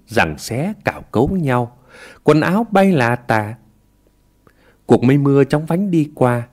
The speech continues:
Đạt nằm ôm mụ Chuẩn. Và có một điều hắn đã sai lầm, đó chính là không cởi chiếc bùa ông Tốt xin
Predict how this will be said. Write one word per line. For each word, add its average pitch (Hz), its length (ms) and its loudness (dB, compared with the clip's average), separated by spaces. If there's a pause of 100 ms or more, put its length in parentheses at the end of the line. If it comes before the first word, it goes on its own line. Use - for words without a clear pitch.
(600)
Đạt 151 200 -2
nằm 147 220 0
ôm 185 260 2
mụ 127 340 4
Chuẩn. 80 280 2 (640)
Và 120 180 0
có - 140 2
một 156 200 0
điều 98 300 4
hắn 143 220 -4
đã 101 120 0
sai 135 320 -2
lầm, 78 320 -2 (460)
đó 151 180 4
chính 220 140 0
là 185 120 4
không 202 180 0
cởi 110 260 4
chiếc 240 280 -2
bùa 117 340 6
ông 165 220 0
Tốt 233 200 0
xin 156 340 0